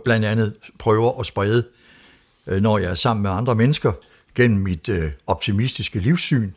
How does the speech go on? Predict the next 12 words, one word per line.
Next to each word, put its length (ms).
og 120
min 140
følelse 400
af, 80
at 140
jeg 100
har 100
været 240
privilegeret 600
hele 160
mit 160
liv, 220